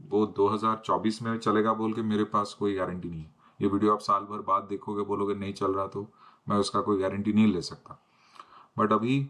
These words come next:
मैं आपको दिखा देता हूँ actually मांझला क्या है। अगर यहाँ पे कोड पे चलोगे, मैंने एक सिंपल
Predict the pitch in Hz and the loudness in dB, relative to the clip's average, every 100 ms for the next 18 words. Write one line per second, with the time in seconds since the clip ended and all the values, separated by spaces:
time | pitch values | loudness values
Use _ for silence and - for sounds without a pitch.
0 | - 104 104 - 107 98 101 101 104 107 | -6 0 0 0 -4 -2 -2 0 -2 0
1 | 104 98 110 104 101 101 98 104 107 107 | -2 -2 -4 0 0 0 -4 -6 -4 -6
2 | 127 139 _ _ _ _ _ _ _ _ | -6 -10 _ _ _ _ _ _ _ _
3 | _ _ - 101 117 120 117 120 110 107 | _ _ -2 2 2 2 0 -2 0 0
4 | 107 110 104 101 92 95 104 104 107 - | 0 -2 0 0 0 -2 -2 2 0 0
5 | 104 104 110 107 101 | -2 0 2 2 -2